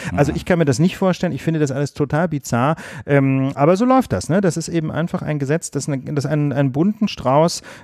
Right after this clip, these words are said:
Speaker 1: ähm, von, von, äh, Schikanen vorsieht, um Menschen irgendwie außer Landes zu prügeln.
Speaker 2: Und das soll ja
Speaker 1: Ähm,
Speaker 2: auch eine, eine, eine Abschiebehaft geben wegen Fluchtgefahr und da reicht dann wahrscheinlich auch schon so ein verpasster Termin bei der Auslandsbehörde
Speaker 1: Genau.
Speaker 2: oder es fehlt eine feste Adresse. Und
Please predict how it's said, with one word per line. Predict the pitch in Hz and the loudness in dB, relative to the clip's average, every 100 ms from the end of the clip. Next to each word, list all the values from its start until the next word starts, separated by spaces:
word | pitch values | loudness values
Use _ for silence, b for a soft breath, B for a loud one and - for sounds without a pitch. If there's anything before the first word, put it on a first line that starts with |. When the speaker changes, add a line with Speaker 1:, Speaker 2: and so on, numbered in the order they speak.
| - | 0
Speaker 1:
ähm, | 151 151 143 | 2 2 0
von, | 135 143 143 139 139 131 | 2 2 2 0 -2 -4
von, | - 135 131 127 127 113 | 0 0 2 0 0 0
äh, | 131 123 | 0 0
Schikanen | - - 113 143 175 | -2 0 2 2 2
vorsieht, | - 156 147 151 | 2 2 2 -2
um | - 131 | -2 0
Menschen | 123 143 156 | 2 2 0
irgendwie | - 131 135 127 | 0 0 0 -2
außer | 113 - | 0 0
Landes | 190 98 - | 0 -2 -4
zu | 107 | -8
prügeln. | - 101 107 110 | -8 -6 -4 -4
Speaker 2:
Und | 107 | -4
das | 113 | -2
soll | - 131 | 2 4
ja | |
Speaker 1:
Ähm, | 123 | 2
Speaker 2:
auch | - | 0
eine, | 143 | 0
eine, | 131 131 | 2 0
eine | 143 131 | 2 0
Abschiebehaft | 160 - 202 175 160 165 - | -2 -2 0 2 2 0 -4
geben | 156 151 143 | -2 -2 0
wegen | 127 120 | 0 0
Fluchtgefahr | - 156 - 190 180 175 | 0 -2 -2 -4 -2 -2
und | 131 | 0
da | 120 | 2
reicht | 117 139 - | 2 0 0
dann | 143 | -2
wahrscheinlich | 135 - 135 135 | -2 -2 -2 -2
auch | 135 | -2
schon | 123 131 127 | -2 0 2
so | |
ein | 127 | 2
verpasster | 131 120 131 - 127 | 0 0 0 -2 -2
Termin | 127 117 143 | 2 2 4
bei | 127 | 2
der | 113 107 | 2 2
Auslandsbehörde | 135 143 143 - 135 139 139 139 139 139 | 0 -2 -4 0 2 2 2 2 4 2
Speaker 1:
Genau. | 135 254 | 2 2
Speaker 2:
oder | 214 117 110 104 104 120 | 4 4 4 2 0 -2
es | 117 101 | -4 -4
fehlt | - 123 123 | 0 2 4
eine | 123 110 | 4 4
feste | 123 117 101 | 2 0 -2
Adresse. | 107 104 107 131 165 170 B B | -4 -2 -2 2 0 0 B B
Und | B | B